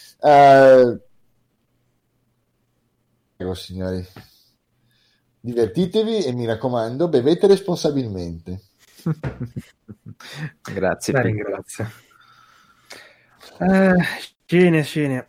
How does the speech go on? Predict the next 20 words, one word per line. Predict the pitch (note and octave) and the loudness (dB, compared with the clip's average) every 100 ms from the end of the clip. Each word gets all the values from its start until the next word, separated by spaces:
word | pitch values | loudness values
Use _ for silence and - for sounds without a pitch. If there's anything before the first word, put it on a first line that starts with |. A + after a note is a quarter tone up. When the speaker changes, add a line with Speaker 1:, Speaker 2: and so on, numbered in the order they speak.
| - | -6
Speaker 3:
Ho | D#3 | -4
sbagliato | B2+ B2 C3 A#2 | -2 0 0 0
tutto | A2+ - - G#2+ | -2 -4 -4 -6
io. | G#2 G2 _ _ _ _ _ _ _ _ - | -6 -8 _ _ _ _ _ _ _ _ -14
Speaker 2:
Vince, | C3+ G#2 - F3 | -8 -8 -4 -2
Speaker 3:
Eh. | |
Speaker 2:
la | F#2 G#2 | 0 0
nostra | G#2+ B2 - C3+ B2 | 0 -4 -2 2 2
non | B2 A#2+ | 2 2
vita | D3 D#3 G2 D#2+ | 2 2 2 2
ha | |
acquistato | D2+ - - A#2 A#2 | 0 -6 -6 -4 -4
una | G#2+ G#2+ | -4 -4
svolta | G#2 G#2 A2+ B2 A2 | -4 -4 -4 -2 -4
inaspettata. | F#2 G2 C3+ - G2+ - C#2 A2 C3+ _ _ | -6 -8 -10 -8 -10 -8 -8 -8 -14 _ _
Poi | - G#3 | -2 2
Speaker 3:
Eh, | F3+ D#3+ C#3 B2+ | 2 2 0 -4
però | D3+ C#3+ | -6 -8
intanto | B2+ A2+ G#2 | -8 -10 -12
andiamo. | F#2+ F#2 F2 | -14 -16 -18